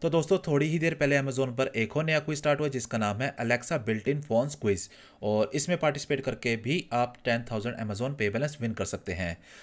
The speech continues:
दोस्तों, सबसे पहले आपको इस ऐड को देखना होगा। इस ऐड को देखने के बाद Click here to start पर क्लिक करके अपने क्विज को स्टार्ट कर लेना। और सबसे पहले बता दूं कि इस क्विज की लास्ट डेट हैगी है पन्द्रह मार्च, तो उससे पहले इसमें पार्टिसिपेट कर लेना।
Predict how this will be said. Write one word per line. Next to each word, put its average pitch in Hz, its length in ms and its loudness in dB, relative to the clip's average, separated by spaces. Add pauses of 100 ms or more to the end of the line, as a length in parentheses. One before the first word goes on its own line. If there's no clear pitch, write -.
(200)
दोस्तों, 147 240 4
सबसे 180 240 0
पहले 165 180 4
आपको 156 340 2 (120)
इस - 400 -2
ऐड 110 200 4
को 110 120 0
देखना 107 320 0
होगा। 143 240 0 (100)
इस 165 220 -4
ऐड 113 200 2
को 110 120 -2
देखने 104 320 -2
के 101 140 2
बाद 139 380 0
Click 147 160 -4
here 123 160 0
to 113 100 -4
start 104 240 -2
पर 110 160 -4
क्लिक 151 240 -6
करके 131 200 -2
अपने 101 180 -6
क्विज 101 180 0
को 151 120 -4
स्टार्ट 143 500 0
कर 104 100 2
लेना। 92 320 -4 (440)
और 104 480 4
सबसे 147 280 -2
पहले 160 220 2
बता 135 220 2
दूं 135 140 -2
कि 143 120 -4
इस 143 220 -2
क्विज 139 200 0
की 127 100 -4
लास्ट 101 260 2
डेट 101 180 0
हैगी 104 260 0
है 147 140 4 (120)
पन्द्रह 101 300 2
मार्च, 131 440 2 (340)
तो 113 160 4 (140)
उससे 156 260 4
पहले 120 260 2
इसमें 107 260 -2
पार्टिसिपेट 151 440 0
कर 156 160 -2
लेना। 165 340 2